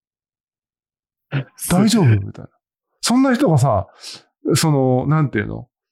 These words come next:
Speaker 1: す-、生活機能を失ったりとかさ、まあ、
Speaker 2: うんうん。
Speaker 1: なんていうのかな、行為を失った人、何かを、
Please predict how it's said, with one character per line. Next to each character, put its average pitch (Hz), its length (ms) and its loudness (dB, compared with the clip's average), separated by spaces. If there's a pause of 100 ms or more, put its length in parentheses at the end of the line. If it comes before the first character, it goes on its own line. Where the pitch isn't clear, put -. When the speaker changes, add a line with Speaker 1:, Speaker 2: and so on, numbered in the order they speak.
(920)
Speaker 1:
す-、 - 320 -4
生 214 180 0
活 202 300 -6
機 214 120 0
能 131 220 2
を - 40 2
失 120 220 -2
っ 117 60 -6
た 120 120 -2
り 107 40 0
と 101 80 -10
か 87 120 -14
さ、 101 280 -6 (360)
ま 151 160 0
あ、 113 80 0
Speaker 2:
う - 20 0
ん 139 60 -4
う - 20 -6 (520)
ん。 - 0 -
Speaker 1:
な 151 120 0
ん 113 40 0
て 110 60 0
い 104 40 0
う - 20 -2
の 104 60 -2
か 104 80 -10
な、 - 100 -18
行 196 240 2
為 120 140 2
を 101 160 -6 (180)
失 143 260 -2
っ 131 60 -4
た 135 100 -4
人、 143 220 -2
何 147 160 0
か 117 140 -4
を、 107 120 -4